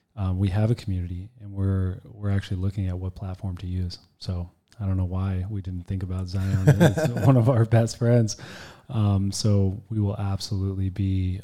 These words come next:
Speaker 1: um, supporting in that way. Thank you, brother.
Speaker 2: Thank you, brother. Thank you for the time. This was, this was really nice to do.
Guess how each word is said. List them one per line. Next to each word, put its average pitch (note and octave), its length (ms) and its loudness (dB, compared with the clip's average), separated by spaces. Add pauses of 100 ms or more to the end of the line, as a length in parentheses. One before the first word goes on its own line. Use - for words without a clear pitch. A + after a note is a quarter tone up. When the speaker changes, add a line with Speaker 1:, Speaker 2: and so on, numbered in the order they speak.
Speaker 1:
um, F2+ 540 -8 (360)
supporting G2 500 -2
in F#2 100 -2
that F#2 200 -2
way. F#2 280 -4 (680)
Thank G2 240 -4
you, G2+ 80 -4
brother. F2+ 320 -6 (140)
Speaker 2:
Thank G2+ 260 -2
you, G2 60 -4
brother. F2 260 -2
Thank B2+ 220 2
you D#3 100 -2
for C3 80 -4
the A2 100 -4
time. G#2 300 0
This G2+ 160 -2
was, G#2+ 240 -2
this A2+ 180 -4
was A#2+ 160 0
really G#2+ 200 2
nice F#2+ 320 0
to F#2+ 80 -6
do. E2+ 240 -4